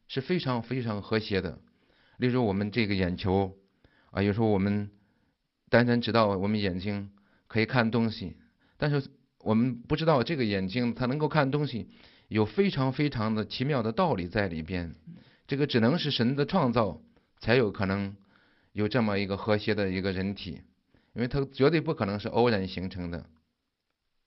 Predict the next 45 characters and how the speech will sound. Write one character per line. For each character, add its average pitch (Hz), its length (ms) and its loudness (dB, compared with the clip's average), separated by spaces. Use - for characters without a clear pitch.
另 131 140 6
外， 135 100 8
我 98 140 4
们 104 160 -2
在 110 240 2
医 104 240 -2
疗 107 140 2
的 113 60 0
工 120 200 -4
作 110 120 -2
中 104 220 -4
啊， 90 160 -6
也 101 120 -6
认 123 160 -2
识 113 100 -8
到 113 120 0
我 101 80 -2
们 95 140 -4
医 113 80 -4
生 110 180 -6
有 98 120 -4
很 90 200 -10
多 107 100 -2
的 107 100 -4
局 110 220 -4
限 120 280 -4
性， 82 260 -10
很 104 140 -2
多 123 140 2
医 135 80 0
生 131 160 -2
都 123 100 0
是 117 140 -6
这 135 80 -2
样 110 180 2
认 98 180 -2
为。 87 300 -6
例 131 140 -2
如 120 140 2
我 104 80 2
们 101 100 -2
给 104 220 -6
人 110 180 -2
开 123 160 0
刀， 113 380 2